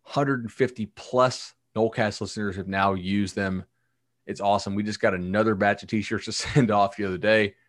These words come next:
And, uh, so congrats on, on that to the new homeowners. Just, just an awesome company and something I've used twice, been extremely satisfied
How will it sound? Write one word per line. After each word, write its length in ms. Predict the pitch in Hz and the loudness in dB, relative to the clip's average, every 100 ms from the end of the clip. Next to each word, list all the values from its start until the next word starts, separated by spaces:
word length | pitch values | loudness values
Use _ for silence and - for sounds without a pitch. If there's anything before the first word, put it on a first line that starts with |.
| _ _ _ - | _ _ _ -10
And, 240 | 92 90 | -10 -2
uh, 140 | 92 | -2
so 240 | 92 - 90 71 - | -2 -6 -8 -12 -10
congrats 480 | 104 - 104 101 | -10 0 2 2
on, 160 | 98 95 | -2 -4
on 140 | 92 | -4
that 320 | 95 101 101 - _ _ _ | 0 0 0 -6 _ _ _
to 60 | _ | _
the 60 | 98 | -4
new 140 | 95 | -2
homeowners. 560 | 98 110 107 104 98 - _ _ _ _ | 0 2 2 2 -2 -10 _ _ _ _
Just, 280 | 196 202 _ | -4 -4 _
just 160 | 285 - | -10 -4
an 80 | |
awesome 280 | - 190 - | -2 -2 -2
company 460 | 165 170 170 160 143 | 0 0 0 -4 -4
and 340 | - 110 110 104 | 0 2 2 -2
something 280 | - 147 143 | -6 -8 -2
I've 140 | 127 123 | -2 0
used 220 | 123 - | -2 0
twice, 420 | 113 110 104 - | 4 4 4 -6
been 180 | - 95 | -8 -10
extremely 400 | 82 - 123 120 | -8 -8 -4 -4
satisfied 680 | 113 104 101 - 98 95 | 0 0 0 2 4 2